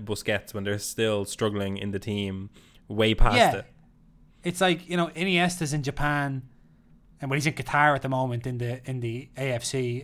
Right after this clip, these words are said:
Speaker 2: uh, Champions League bubble. Uh, but he's playing for Vissel Kobe. Uh, P K's still limping home to Shakira every evening.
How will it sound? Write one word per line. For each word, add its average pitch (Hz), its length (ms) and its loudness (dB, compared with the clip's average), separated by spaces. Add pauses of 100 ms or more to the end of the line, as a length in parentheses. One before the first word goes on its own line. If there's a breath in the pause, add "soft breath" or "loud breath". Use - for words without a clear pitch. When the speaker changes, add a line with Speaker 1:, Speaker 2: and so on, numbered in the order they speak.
Speaker 2:
uh, 117 60 -6
Champions 120 320 -6
League 110 220 -10
bubble. 117 360 -8 (360 loud breath)
Uh, 127 240 0
but 131 300 -2 (200 loud breath)
he's 175 260 4
playing 160 220 4
for 131 100 -2
Vissel 143 260 -2
Kobe. 143 520 0 (360 loud breath)
Uh, 135 220 -2 (220)
P 170 160 2
K's 143 260 -2
still 147 220 0
limping 135 600 -2 (200 loud breath)
home 143 240 2
to - 100 -4
Shakira 139 520 -2
every 131 340 0
evening. 127 380 -4